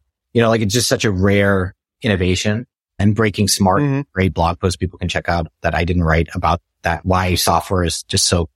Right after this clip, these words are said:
Speaker 1: so interesting and, and new and different. Money and writing are the two other forms of sort of, like, software that we've invented in the past beyond computer code. And, and then honestly, the, my framing is, can I save people time? Can I save people money? Can I make people money?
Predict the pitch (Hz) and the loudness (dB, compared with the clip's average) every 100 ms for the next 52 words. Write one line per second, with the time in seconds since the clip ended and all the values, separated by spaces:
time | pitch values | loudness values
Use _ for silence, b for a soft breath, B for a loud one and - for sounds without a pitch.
0 | _ - 90 98 113 - 113 101 87 - | _ -4 -2 0 0 2 2 2 0 -2
1 | 101 90 98 92 87 - 101 95 - 139 | -2 0 0 0 0 0 0 -2 -6 0
2 | 110 117 107 110 110 90 90 98 98 92 | 2 2 -2 -2 -2 0 2 0 0 0
3 | 85 82 - 107 92 87 - 85 87 85 | 0 0 2 2 2 0 0 0 0 -4
4 | 78 78 82 78 76 - 80 - 90 82 | -6 -6 -6 -6 -6 -6 -6 -2 0 0
5 | - 87 78 80 80 80 82 80 80 76 | 0 2 2 2 2 0 2 2 2 0
6 | 98 92 87 - - _ _ - 87 85 | -2 -2 -2 -4 -8 _ _ -2 0 0
7 | 85 80 104 92 - 76 80 - _ 151 | -4 -2 0 0 0 -2 -4 -8 _ -2
8 | 170 208 233 214 - - 143 190 220 214 | 0 2 4 2 0 0 0 2 2 2
9 | 151 131 135 151 170 185 185 147 127 - | 2 2 0 2 2 4 4 4 2 -2
10 | 131 123 156 139 - 139 123 - 98 101 | -2 0 2 2 2 0 0 0 2 2
11 | 117 123 135 _ _ _ - 110 101 - | 2 2 -2 _ _ _ -4 -2 0 2
12 | 107 - 107 104 95 92 92 95 95 87 | 0 2 0 2 2 4 2 0 -2 -2
13 | 82 82 - - 82 80 76 78 | -2 -4 -6 -4 0 2 2 0